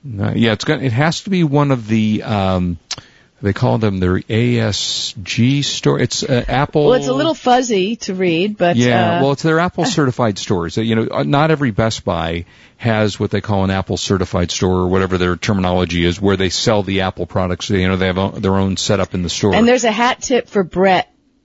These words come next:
Speaker 2: from Mashable for that.
Speaker 1: Uh, which is?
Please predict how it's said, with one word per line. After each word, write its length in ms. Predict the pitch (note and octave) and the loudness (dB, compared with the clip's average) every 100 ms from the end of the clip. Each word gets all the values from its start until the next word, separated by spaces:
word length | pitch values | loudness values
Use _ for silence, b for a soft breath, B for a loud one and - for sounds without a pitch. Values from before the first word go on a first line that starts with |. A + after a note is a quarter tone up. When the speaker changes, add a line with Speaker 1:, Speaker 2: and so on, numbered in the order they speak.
| _ | _
Speaker 2:
from 380 | - E3 D#3 D#3 | -4 -2 -2 -2
Mashable 480 | D#3+ D#3+ - D3+ - | -2 -2 -4 -6 -6
for 180 | - | -6
that. 280 | C3+ - - - _ _ _ - | -4 -4 -6 -10 _ _ _ -8
Speaker 1:
Uh, 160 | F#2+ F#2+ | -4 0
which 220 | G2+ G2+ | 0 2
is? 320 | F#2 - - | 0 -2 -8